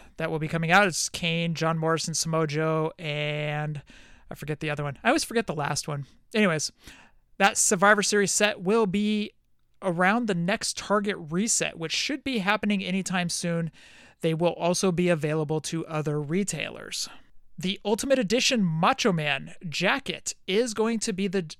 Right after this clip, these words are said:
the jacket from Jake's and Macho's blow-off match from Saturday night's main event and will be similar to the Hasbro jacket.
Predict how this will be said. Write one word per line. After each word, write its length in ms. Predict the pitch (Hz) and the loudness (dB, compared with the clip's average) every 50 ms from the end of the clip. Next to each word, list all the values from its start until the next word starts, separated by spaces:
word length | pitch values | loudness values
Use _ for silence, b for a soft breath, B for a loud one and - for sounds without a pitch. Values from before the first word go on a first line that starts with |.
| - | -16
the 200 | - 196 - 180 | -14 -8 -6 -6
jacket 540 | 156 139 - 185 190 214 - - 165 - - | -4 0 2 2 2 2 2 -2 -4 -4 -6
from 460 | - - - - 190 185 185 175 175 - - - - _ _ _ - | -10 -6 -2 0 2 2 2 2 0 -4 -6 -12 -20 _ _ _ -12
Jake's 520 | 156 - - 175 196 - - - - - - - - | -8 -4 -2 -2 -2 -2 -2 -4 -6 -6 -6 -6 -4
and 260 | - 180 185 190 190 | -2 0 2 2 2
Macho's 480 | 180 170 175 180 175 - 190 180 170 151 | 2 2 2 0 0 0 0 0 0 -2
blow-off 480 | 139 - 165 185 208 202 180 151 - - | -2 -2 0 2 2 4 2 0 0 -4
match 280 | 147 139 143 147 - | -4 -4 -4 -4 -6
from 180 | - - 170 151 | -8 -8 -6 -6
Saturday 460 | - - - 160 156 165 160 165 170 | -2 0 0 0 0 0 0 -2 -2
night's 300 | 165 160 156 151 - - | -2 -2 -4 -4 -4 -6
main 180 | 160 156 156 165 | -4 -4 -4 -4
event 320 | 147 160 170 190 190 - B B B B B B 220 B B B _ | -2 -2 -4 -4 -4 -8 B B B B B B -20 B B B _
and 440 | 175 175 208 226 240 262 233 214 160 | 2 2 2 2 0 -4 -4 -2 0
will 220 | 170 196 214 226 | 2 2 2 2
be 180 | 202 185 208 214 | 2 0 0 0
similar 500 | 208 - - 202 190 190 185 185 185 175 | 2 2 2 4 4 4 4 2 2 0
to 360 | - - - - - 185 202 | 0 -2 -4 -2 0 0 0
the 260 | 190 165 180 165 147 | 0 0 -2 -2 -4
Hasbro 680 | 131 - - - 165 170 185 180 160 151 - 156 147 143 | -6 -8 -4 0 2 4 4 4 2 -2 -2 -4 -4 -4
jacket. 720 | 139 - 156 147 - - - - - - - - - - | -4 -4 -4 -4 -4 -6 -8 -12 -12 -10 -8 -8 -8 -10